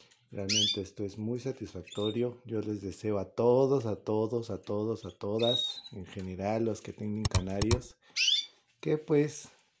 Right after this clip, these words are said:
este, tengan paciencia. Recuerden, como les vuelvo a comentar, no es competencia, es trabajar con los canarios. <clears throat>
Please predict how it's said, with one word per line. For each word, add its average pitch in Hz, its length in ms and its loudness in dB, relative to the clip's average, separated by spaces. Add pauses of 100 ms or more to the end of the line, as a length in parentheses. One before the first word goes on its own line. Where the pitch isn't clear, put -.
(680)
este, 113 1160 2 (220)
tengan 120 260 4
paciencia. 131 1000 4
Recuerden, 110 480 0
como 104 220 -2
les 95 180 -4
vuelvo 104 220 0
a 104 60 -6
comentar, 117 500 0
no 113 300 4
es 117 200 4
competencia, 120 1120 0
es 107 260 2
trabajar 104 460 -4
con 104 160 -6
los 95 160 -8
canarios. 120 720 -2 (1400)
<clears throat> 135 920 8